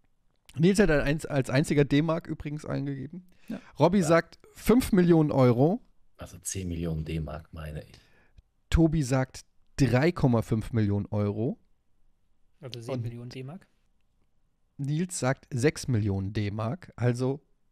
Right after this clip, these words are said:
Speaker 1: drei Millionen Euro.
Speaker 4: Shit,
Speaker 1: Und die
Speaker 4: das ist ein
Speaker 1: richtige
Speaker 4: Cent.
Speaker 1: Zahl ist zwei Komma eins fünf Millionen Euro.
Speaker 2: Lustig.
Speaker 1: Und damit an Nils.
Speaker 4: Ah,
Speaker 3: Stark, Daniel.
Speaker 4: verdammt.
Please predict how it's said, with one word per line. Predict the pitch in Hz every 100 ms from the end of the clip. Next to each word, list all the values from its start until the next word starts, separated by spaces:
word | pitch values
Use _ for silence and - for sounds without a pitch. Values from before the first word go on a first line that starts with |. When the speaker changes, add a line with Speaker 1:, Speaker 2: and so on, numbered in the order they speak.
| _ _ _ -
Speaker 1:
drei | 127 127
Millionen | 123 135 151
Euro. | 147 113 98 - _ _ _ _ _ _ _ _ _ _ _ _ -
Speaker 4:
Shit, | - 123
Speaker 1:
Und | 127
die | 131
Speaker 4:
das | 202
ist | 135
ein |
Speaker 1:
richtige | 175 147
Speaker 4:
Cent. | -
Speaker 1:
Zahl | 131 123 131 147
ist | - 139 208 - - - - _ _ _ _ _ _ _ _
zwei | - 127 190
Komma | 233 202 185 185 -
eins | 131 143 160 -
fünf | 131 127 -
Millionen | 131 113 107 107 120 - -
Euro. | 208 - - - _ -
Speaker 2:
Lustig. | 156 - 127
Speaker 1:
Und | 113
damit | 117 113 - - - -
an | 143
Nils. | 202 196 - - - - _ - _ _ -
Speaker 4:
Ah, | - - -
Speaker 3:
Stark, | - 87 -
Daniel. | 85 80
Speaker 4:
verdammt. | 226 143 - -